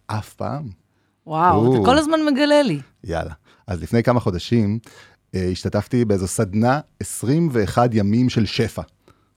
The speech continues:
Speaker 1: כל יום מקבלים משימה, ובאחד הימים, המשימה הייתה לכתוב רשימה של אנשים אומללים שאתה מכיר, עד חמישים. למחרת, המשימה הייתה לעשות רשימה דומה, רק שהפעם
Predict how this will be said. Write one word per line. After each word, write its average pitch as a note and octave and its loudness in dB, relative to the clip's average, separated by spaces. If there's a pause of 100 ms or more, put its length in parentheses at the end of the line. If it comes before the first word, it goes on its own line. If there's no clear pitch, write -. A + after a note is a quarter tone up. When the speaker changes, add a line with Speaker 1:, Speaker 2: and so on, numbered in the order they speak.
Speaker 1:
כל F3+ -2
יום F3+ 4
מקבלים A2 4
משימה, G2 0 (120)
ובאחד B2 -4
הימים, F#3+ 2 (380)
המשימה A2 0
הייתה B2+ 2
לכתוב C#3+ 0 (120)
רשימה A2 0
של A#2 -2
אנשים G#2 2
אומללים A2+ 2
שאתה G#2 -2
מכיר, D#3+ 0 (420)
עד C#3 4
חמישים. G2+ 2 (840)
למחרת, D#3 -2
המשימה A2 0
הייתה A#2+ 2
לעשות A#2 0
רשימה A2 2
דומה, G2+ 2 (440)
רק A2 -4
שהפעם F#3+ 2